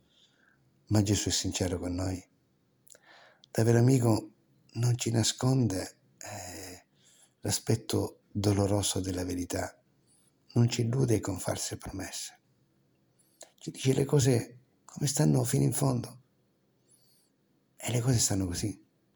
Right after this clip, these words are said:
Essere amici di Gesù significa anche essere odiati. E da chi? Da coloro a cui dà terribilmente fastidio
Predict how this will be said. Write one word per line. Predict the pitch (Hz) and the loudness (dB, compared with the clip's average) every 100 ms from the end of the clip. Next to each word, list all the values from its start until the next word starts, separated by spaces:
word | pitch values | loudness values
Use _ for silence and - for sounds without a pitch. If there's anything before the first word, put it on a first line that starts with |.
| _ _ _ _ _ _ _ _ _ - | _ _ _ _ _ _ _ _ _ 0
Essere | 117 120 - 104 98 - - | 2 2 -2 -4 -4 -10 -4
amici | 104 104 110 - | 0 2 2 0
di | 95 92 | -2 -4
Gesù | 90 - 123 143 - _ _ _ _ _ _ _ - | -4 -4 -4 -4 -10 _ _ _ _ _ _ _ -20
significa | _ - 113 104 - 113 104 - | _ -2 0 0 -4 -6 -6 -4
anche | - 143 151 - - _ _ _ _ _ | -2 -2 -4 -8 -12 _ _ _ _ _
essere | - 120 - - 117 110 - _ _ | -2 -2 0 -4 -6 -8 -10 _ _
odiati. | 113 107 101 98 - _ _ _ _ _ _ _ _ _ _ - _ | -2 0 -2 -4 -12 _ _ _ _ _ _ _ _ _ _ -20 _
E | 131 | -4
da | 117 | -2
chi? | - - - _ _ _ _ _ _ _ _ - - _ _ _ _ _ _ _ - | -4 -8 -10 _ _ _ _ _ _ _ _ -20 -20 _ _ _ _ _ _ _ -4
Da | 151 | 0
coloro | 180 170 127 | 4 4 4
a | |
cui | - 127 107 - - - _ _ _ _ _ | 4 4 4 2 -4 -14 _ _ _ _ _
dà | 139 | -2
terribilmente | 143 131 127 127 123 117 131 120 | 0 2 2 2 0 0 0 0
fastidio | 123 117 - 151 104 87 | -2 -2 0 0 0 -4